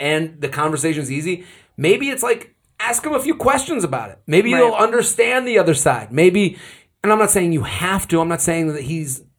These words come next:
Speaker 1: like, I'm sure he, because a lot of people right now feel like they're, like, backed up into their own corner.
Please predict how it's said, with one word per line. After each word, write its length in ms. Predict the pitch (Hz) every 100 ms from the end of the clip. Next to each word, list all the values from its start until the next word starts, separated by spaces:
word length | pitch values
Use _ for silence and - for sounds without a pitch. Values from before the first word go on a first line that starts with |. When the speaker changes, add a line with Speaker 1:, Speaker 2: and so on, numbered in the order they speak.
| _ -
Speaker 1:
like, 320 | 190 185 - _ -
I'm 140 | 196
sure 300 | 196 - 226
he, 220 | 208 202 - - -
because 180 | 185
a 40 | 185
lot 200 | 185 220
of 80 | 196
people 160 | 175
right 140 | 165 156
now 200 | 143 139
feel 160 | 143
like 160 | 135 131
they're, 100 | 127
like, 200 | 113 110
backed 200 | 127 131
up 100 | 127
into 100 | 117
their 160 | 104 104
own 120 | 98
corner. 400 | - 110 98